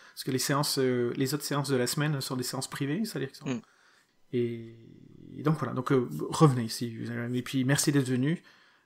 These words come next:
Speaker 1: J'espère que
Speaker 2: Merci
Speaker 1: ça
Speaker 2: à
Speaker 1: a
Speaker 2: vous
Speaker 1: été
Speaker 2: pour ce
Speaker 1: utile
Speaker 2: que
Speaker 1: et
Speaker 2: vous
Speaker 1: que
Speaker 2: faites.
Speaker 1: vous, que vous aiderez, vous arriverez à aider votre proche, euh, dans le chemin de la guérisson.
Speaker 2: Merci pour tout ce que vous faites. Merci beaucoup. Bonne soirée.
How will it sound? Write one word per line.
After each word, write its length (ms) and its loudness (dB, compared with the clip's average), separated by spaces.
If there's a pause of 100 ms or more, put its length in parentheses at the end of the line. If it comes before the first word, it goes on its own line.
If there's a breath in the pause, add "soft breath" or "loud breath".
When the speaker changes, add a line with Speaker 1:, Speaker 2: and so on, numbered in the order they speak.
Speaker 1:
J'espère 340 -2
que 120 2
Speaker 2:
Merci 180 8
Speaker 1:
ça 120 10
Speaker 2:
à 20 10
Speaker 1:
a 20 10
Speaker 2:
vous 60 12
Speaker 1:
été 80 8
Speaker 2:
pour 80 0
ce 80 2
Speaker 1:
utile 40 2
Speaker 2:
que 40 8
Speaker 1:
et 40 10
Speaker 2:
vous 40 12
Speaker 1:
que 60 6
Speaker 2:
faites. 180 6
Speaker 1:
vous, 60 0
que 140 -2
vous 440 2
aiderez, 360 6
vous 120 0
arriverez 300 0
à 80 2
aider 180 0
votre 160 -6
proche, 340 -4 (720 soft breath)
euh, 160 -4
dans 120 2
le 40 6
chemin 220 4
de 40 6
la 40 6
guérisson. 320 4 (880)
Speaker 2:
Merci 340 8
pour 120 -2
tout 60 4
ce 40 -2
que 40 -4
vous 60 6
faites. 220 2
Merci 220 6
beaucoup. 220 2
Bonne 120 8
soirée. 260 6